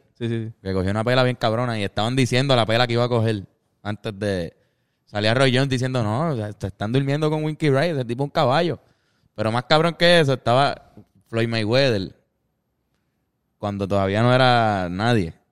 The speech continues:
Speaker 2: O sea, él estaba empezando. Y salía hablando, promocionando una pelea de él.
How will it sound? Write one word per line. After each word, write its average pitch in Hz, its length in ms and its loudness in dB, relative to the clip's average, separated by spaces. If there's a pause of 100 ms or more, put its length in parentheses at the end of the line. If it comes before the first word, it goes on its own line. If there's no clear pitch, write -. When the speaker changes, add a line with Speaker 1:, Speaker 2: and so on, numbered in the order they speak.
Speaker 2:
O 98 40 -20
sea, 95 100 -6
él 92 80 -4
estaba 127 220 -2
empezando. 117 580 -4 (200)
Y 101 120 -10
salía 101 320 -2
hablando, 135 500 0
promocionando 107 520 -6
una 135 100 -2
pelea 139 320 0
de 147 100 -2
él. 123 160 -10